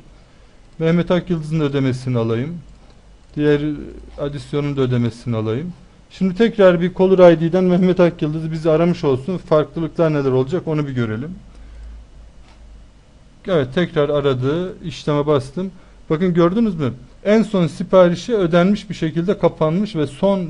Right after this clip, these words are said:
istediği siparişler de karşımıza geliyor. Paket servisinin aslında,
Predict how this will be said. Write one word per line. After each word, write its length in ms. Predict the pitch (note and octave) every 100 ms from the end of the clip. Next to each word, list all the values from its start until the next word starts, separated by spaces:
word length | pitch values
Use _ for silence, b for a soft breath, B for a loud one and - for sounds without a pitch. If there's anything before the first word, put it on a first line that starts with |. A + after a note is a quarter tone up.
| D#3
istediği 720 | D3 - D3+ D3 D#3 D3+ C#3 C#3+
siparişler 800 | - C3+ D3+ D3 B2+ D3+ C#3+ D3+
de 140 | G3
karşımıza 540 | G3 D#3 D3 C#3+ C#3+ F#3+
geliyor. 460 | E3 D3 A#2+ D#3+ G3+ - b b b b b b b b - -
Paket 280 | F3 F3 A#3
servisinin 560 | A#3 A3+ G#3+ G#3+ A3 A3
aslında, 600 | G3+ F#3 G#3+ G#3+ G#3+